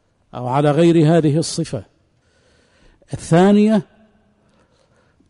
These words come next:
مشيئته سبحانه وتعالى تنفذ، لا مشيئة للعباد إلا ما شاء لهم، فما شاء كان وما لم يشأ لم يكن، فلم ينفي أن يكون للعباد مشيئة،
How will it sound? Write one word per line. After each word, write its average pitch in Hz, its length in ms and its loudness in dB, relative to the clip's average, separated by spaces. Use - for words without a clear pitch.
مشيئته 175 760 2
سبحانه 180 460 -2
وتعالى 170 600 0
تنفذ، 196 520 0
لا 220 140 2
مشيئة 185 480 0
للعباد 175 560 -2
إلا 202 360 -2
ما 180 180 0
شاء 156 320 -4
لهم، 110 300 -8
فما 170 320 -2
شاء 175 340 -2
كان 185 320 -4
وما 170 280 -2
لم 156 200 -6
يشأ 165 400 -8
لم 151 220 -8
يكن، 123 220 -16
فلم 208 420 2
ينفي 208 640 2
أن 180 160 0
يكون 175 500 2
للعباد 160 640 0
مشيئة، 143 460 -8